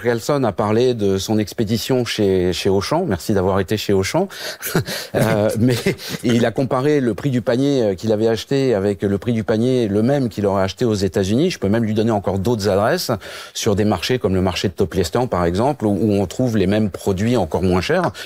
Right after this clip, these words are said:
Non, il a, il a tout à fait raison. Et puis le métro de Moscou, c'est, c'est un musée historique.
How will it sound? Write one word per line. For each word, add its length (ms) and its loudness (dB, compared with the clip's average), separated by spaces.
Non, 280 2
il 220 2
a, 120 2
il 160 2
a 80 2
tout 160 -4
à 80 0
fait 100 -2
raison. 300 2
Et 40 0
puis 120 -4
le 100 2
métro 300 0
de 40 2
Moscou, 320 0
c'est, 320 0
c'est 140 -4
un 60 4
musée 260 2
historique. 460 -2